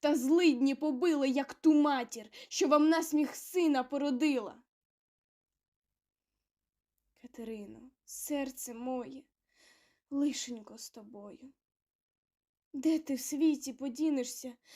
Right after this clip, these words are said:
з малим сиротою? Хто спитає, привітає без милого в світі?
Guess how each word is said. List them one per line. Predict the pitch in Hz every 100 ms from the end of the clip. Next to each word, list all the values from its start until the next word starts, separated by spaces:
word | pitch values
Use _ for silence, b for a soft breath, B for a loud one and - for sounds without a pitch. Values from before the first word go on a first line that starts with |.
| B -
з | 247
малим | 294 302 320 349 302
сиротою? | - 311 302 311 - 311 254 202 214 233 _ _ _ _ _ _ _ _ _ _ _ _
Хто | - -
спитає, | 247 - 262 262 262 247 226 208 269 _
привітає | 277 269 285 - 302 277 247
без | 226 254
милого | 262 285 269 233 247
в |
світі? | 247 262 277 262 - -